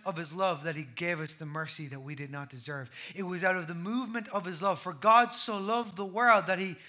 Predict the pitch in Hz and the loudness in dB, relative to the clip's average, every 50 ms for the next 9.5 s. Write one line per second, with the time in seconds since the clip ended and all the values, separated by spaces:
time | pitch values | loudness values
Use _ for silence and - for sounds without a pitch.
0 | - - - - - - - 240 233 226 214 208 190 165 170 180 196 196 196 196 | -20 -14 -8 -6 -4 -2 0 0 0 0 -2 -4 -8 -8 -6 -6 -6 -4 -4 -4
1 | 196 202 202 202 190 - - - 226 202 180 143 117 - _ _ _ _ _ _ | -4 -4 -4 -4 -4 -4 -4 -6 -6 -8 -10 -12 -16 -20 _ _ _ _ _ _
2 | _ _ - - - - - 214 226 226 - - - - 226 269 285 - - - | _ _ -20 -18 -14 -8 -4 -4 -4 -6 -6 -2 4 8 8 8 8 6 2 0
3 | 247 220 170 165 185 185 202 240 269 269 262 233 180 160 175 196 151 170 214 208 | 0 0 0 -2 -4 0 4 6 8 8 8 6 2 -2 -6 -4 2 6 6 6
4 | 202 175 151 220 226 233 226 233 226 - 226 202 170 - 233 247 262 254 226 233 | 6 4 4 2 4 4 2 0 -2 -2 -4 -4 -4 0 2 4 4 4 2 0
5 | 226 202 180 170 165 220 226 214 - - - - - - - - _ _ _ - | -4 -6 -8 -6 -2 -2 -2 -2 -2 -6 -8 -12 -18 -20 -20 -20 _ _ _ -2
6 | - 226 226 240 254 254 226 - - 247 233 226 - - - - - - 160 220 | 4 8 10 10 10 8 6 0 0 0 0 0 -4 -8 -12 -18 -6 2 6 8
7 | 233 240 247 247 190 220 247 247 247 254 247 208 226 226 233 247 240 240 - 233 | 8 8 8 6 0 -2 -4 -2 -2 -4 -4 -4 -2 0 0 0 0 0 -2 -2
8 | 208 214 220 220 240 254 247 233 - 226 214 214 220 226 233 240 254 254 214 240 | 0 0 2 2 2 2 2 0 -2 -2 0 4 6 6 8 8 8 6 4 0
9 | 240 220 - - 254 247 233 214 - - | -6 -6 -2 2 4 6 6 4 2 -4